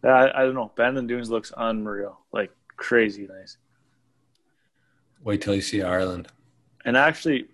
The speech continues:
Speaker 1: uh, Landon Hall, he played hockey in Dauphin here. He's actually a superintendent. Well, like, he went to school to be a superintendent in Lethbridge, and he's at that. Uh... oh,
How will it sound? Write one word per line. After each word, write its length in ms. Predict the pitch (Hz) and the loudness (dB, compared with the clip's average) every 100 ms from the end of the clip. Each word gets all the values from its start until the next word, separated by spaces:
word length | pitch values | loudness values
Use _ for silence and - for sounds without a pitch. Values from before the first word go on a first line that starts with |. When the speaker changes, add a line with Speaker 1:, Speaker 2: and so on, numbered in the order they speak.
| _ - | _ -4
Speaker 1:
uh, 340 | 120 107 107 | 0 0 -2
Landon 420 | 107 117 123 127 107 | -2 0 0 -4 -4
Hall, 480 | 107 117 110 - - - | 0 0 -2 -8 -18 -16
he 60 | |
played 220 | - 120 113 | -4 -2 0
hockey 320 | 113 107 113 | -2 -2 -8
in 80 | 107 | -6
Dauphin 400 | 104 107 107 104 | -6 -6 -10 -10
here. 260 | 104 101 - - _ _ _ _ | -10 -10 -18 -20 _ _ _ _
He's 140 | 120 | 4
actually 320 | 127 127 127 | 4 4 2
a 60 | 117 | 0
superintendent. 1200 | - - 123 127 117 110 - 113 113 110 110 - | -2 -2 -2 -2 -4 -4 -2 -2 -2 -6 -8 0
Well, 420 | 117 107 - - - | 4 4 2 -10 -16
like, 200 | - - - - | -14 -16 -20 -14
he 180 | 113 113 | -8 -2
went 260 | 117 110 | 0 0
to 60 | 107 | -6
school 320 | - 117 117 | -2 2 2
to 60 | 113 | 2
be 100 | 110 | 0
a 60 | |
superintendent 800 | - 113 113 107 101 107 107 104 | 2 0 0 -2 0 -2 -2 -6
in 280 | 113 110 104 | -4 -2 0
Lethbridge, 640 | 107 104 - 104 98 - - - - - _ _ | 2 2 2 0 0 -6 -20 -20 -20 -20 _ _
and 140 | 117 107 | -6 -2
he's 300 | 113 123 120 | 4 6 6
at 240 | 123 110 | 4 4
that. 520 | 120 113 107 104 - | 2 4 4 0 -6
Uh... 500 | 110 107 104 104 104 - _ _ _ _ - - - - - - - - _ _ | -6 -4 -4 -4 -8 -12 _ _ _ _ -20 -18 -16 -16 -16 0 2 2 _ _
oh, 60 | _ | _